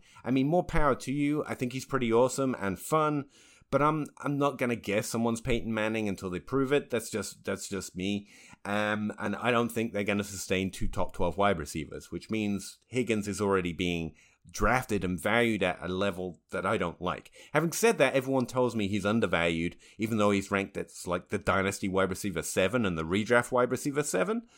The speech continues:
So if the guy in your league who's making everyone else think that T Higgins is undervalued is in your league, then by all means,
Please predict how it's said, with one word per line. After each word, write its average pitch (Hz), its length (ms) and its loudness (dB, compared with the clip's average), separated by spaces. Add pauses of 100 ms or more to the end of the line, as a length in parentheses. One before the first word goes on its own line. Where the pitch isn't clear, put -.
(380)
So 139 300 6
if 175 200 4
the 160 80 2
guy 156 360 6
in 185 200 4
your 139 160 2
league 117 480 0 (140)
who's 110 200 -2 (200)
making 110 400 0
everyone 123 480 4
else 104 240 2
think 92 360 -2 (360)
that 104 200 0
T 107 180 -2
Higgins 104 340 0
is 95 120 -4
undervalued 95 800 2 (260)
is 135 180 0
in 135 140 2
your 120 200 4
league, 127 460 2 (220)
then 131 140 -6
by 147 260 4
all 185 180 4
means, 131 520 2